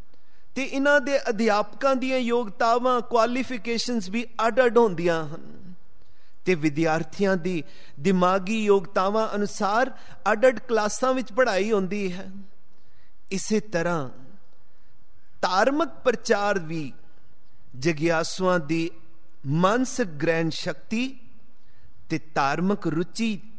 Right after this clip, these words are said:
ਤੇ ਪ੍ਰਚਾਰਕਾਂ ਦੀਆਂ ਯੋਗਤਾਵਾਂ ਤੇ ਆਧਾਰਿਤ ਹੈ। ਪਰ ਯਾਦ ਰੱਖਣ ਵਾਲਾ ਜ਼ਰੂਰੀ ਨੁਕਤਾ ਇਹ ਹੈ ਕਿ ਇਹ ਭਿੰਨ-ਭਿੰਨ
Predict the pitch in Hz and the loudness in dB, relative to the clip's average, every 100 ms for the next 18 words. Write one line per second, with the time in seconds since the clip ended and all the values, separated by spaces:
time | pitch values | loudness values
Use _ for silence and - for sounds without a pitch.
0 | - - - - - - - 165 - 156 | -6 -6 -6 -6 -6 -6 -2 -2 0 -2
1 | - 160 151 170 - 170 156 156 147 135 | 0 2 2 0 -2 0 0 0 0 0
2 | 143 - - 147 147 147 143 151 - - | 0 -2 -4 -2 0 -2 -2 -6 -6 -6
3 | 120 - 117 131 135 - - - - - | -6 -6 -6 -6 -6 -8 -8 -8 -8 -8
4 | - - - - - - - - - - | -8 -8 -8 -6 -8 -6 -6 -6 -6 2
5 | 262 254 233 247 294 311 277 269 262 240 | 2 6 8 8 6 2 0 2 4 6
6 | 220 226 208 160 175 175 190 226 202 - | 6 6 4 4 4 6 4 4 2 2
7 | - 175 - 156 147 127 135 160 165 - | 0 0 0 -2 -2 -4 -6 -4 -6 -6
8 | - - - - - - - - 247 - | -6 -6 -6 -6 -6 -6 -6 -2 -2 0
9 | 226 233 - 220 240 233 262 | 0 0 2 2 2 0 0